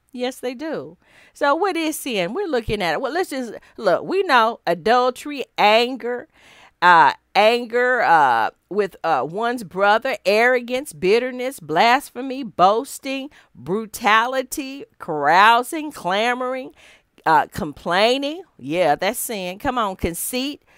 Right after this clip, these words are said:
coveting, cowardice, deceit, defaming, defrauding, uh, denying, desiring, uh, the praise of men. See, that, that's sin.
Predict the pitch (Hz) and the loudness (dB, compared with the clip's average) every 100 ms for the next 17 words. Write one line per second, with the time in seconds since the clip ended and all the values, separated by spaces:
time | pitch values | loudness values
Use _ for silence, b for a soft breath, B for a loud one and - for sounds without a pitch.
0 | b b - - 226 254 269 330 269 311 | b b -2 2 2 2 -8 -10 -10 -12
1 | 311 - 226 180 226 285 294 269 - 156 | -20 -8 4 6 6 4 -6 -10 -10 -8
2 | 156 - - 254 294 - b b b - | -6 -4 -4 -4 -6 -12 b b b -4
3 | 156 _ - 226 220 240 269 269 302 262 | -4 _ 0 4 6 4 -2 -8 -12 -10
4 | 165 160 - 208 233 247 247 254 339 _ | -6 -6 0 4 6 4 0 -6 -10 _
5 | b b b - 156 - _ 143 170 160 | b b b 2 2 2 _ -2 -2 0
6 | 170 202 220 226 254 285 339 _ _ 131 | 4 4 6 4 0 -4 -14 _ _ -20
7 | 131 143 170 170 151 202 226 240 240 240 | -20 -8 -6 -2 4 4 4 0 -4 -6
8 | 240 139 127 - - 220 240 247 214 180 | -6 -6 -6 -8 4 6 6 4 -2 -6
9 | 185 208 240 262 277 359 - 202 185 151 | -4 -4 -4 -6 -8 -12 -10 -2 0 0
10 | 95 - - - 143 143 - 285 247 233 | -4 -20 -20 -14 -10 -8 -4 -2 0 0
11 | 254 | -4